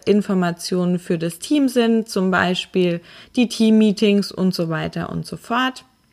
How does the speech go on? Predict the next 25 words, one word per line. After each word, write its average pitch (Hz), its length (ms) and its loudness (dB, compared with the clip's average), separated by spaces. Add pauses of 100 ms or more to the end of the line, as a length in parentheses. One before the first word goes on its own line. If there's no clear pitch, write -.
(380)
Schaut 339 280 0
einfach 233 320 -2
hier, 233 480 2
wie 233 240 -4
arbeitet 202 720 -2
ihr, 302 360 2
wie 220 200 0
organisiert 190 720 0
ihr 190 220 0
euch 185 260 -4
selbst, - 500 -4
wie 202 160 0
organisiert 185 640 0
sich - 240 -12
euer 175 240 -2
Team, 285 440 0 (520)
welcher 196 460 2
Kalender 185 560 0
muss 180 340 0
wie 170 140 -4
gepflegt 277 540 -2
werden 226 440 -2
und 180 300 -4
welche 180 320 0
Termine 196 600 2